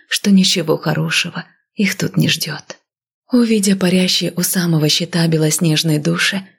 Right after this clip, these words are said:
которые здесь почему-то называли тени, женщины и вовсе разревелись. Но жалости мёртвый не испытывал.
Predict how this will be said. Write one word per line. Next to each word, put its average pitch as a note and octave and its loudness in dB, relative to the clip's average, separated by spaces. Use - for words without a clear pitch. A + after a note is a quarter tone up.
которые G3 2
здесь D#3+ -2
почему-то D#3+ -2
называли D#3 2
тени, F3 -2
женщины F3 2
и D#3+ -2
вовсе E3 -2
разревелись. - -2
Но E3+ 4
жалости E3+ -4
мёртвый E3 2
не D3 0
испытывал. - -6